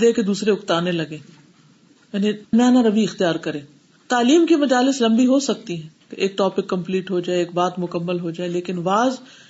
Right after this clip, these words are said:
جس کا مطلب دلوں کو شیک کرنا اور دلوں کو موو کرنا ہے،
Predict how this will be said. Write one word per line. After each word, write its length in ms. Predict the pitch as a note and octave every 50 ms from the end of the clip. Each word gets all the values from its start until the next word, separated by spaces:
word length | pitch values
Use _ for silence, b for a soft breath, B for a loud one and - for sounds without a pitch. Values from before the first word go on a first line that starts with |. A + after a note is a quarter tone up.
| B B B -
جس 240 | F#3 F#3+ C4+ C4 -
کا 80 | - A3+
مطلب 460 | G#3+ A3 A3+ A3+ - B3+ B3+ G#3 F3 D3+ C#3 D#3
دلوں 200 | B3 C4+ D4+ D4+
کو 120 | D4+ C#4
شیک 300 | A3 - B3 A#3+ A#3+ A#3+
کرنا 260 | - G#3+ G3+ F#3+ G#3 G#3+
اور 100 | G#3 F3+
دلوں 240 | D#3+ G#3+ A#3+ C4 B3+
کو 100 | C4 A3+
موو 280 | G3 G3+ G#3+ G3+ G#3
کرنا 340 | - F#3+ F3+ E3 E3+ F3+ F3
ہے، 100 | G3 B3